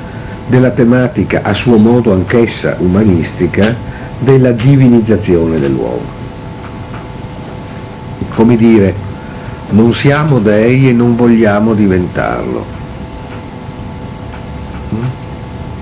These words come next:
Dalla condizione divina o angelica ricaviamo ciò che sovverte,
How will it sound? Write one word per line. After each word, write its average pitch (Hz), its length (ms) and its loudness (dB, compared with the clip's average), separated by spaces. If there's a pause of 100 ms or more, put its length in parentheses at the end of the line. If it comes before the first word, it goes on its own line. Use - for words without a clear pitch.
(3000)
Dalla 147 260 4
condizione 143 680 2
divina 123 380 4
o 120 100 4
angelica 113 680 2 (1200)
ricaviamo 107 840 4 (1400)
ciò 135 180 4
che - 120 0
sovverte, - 720 0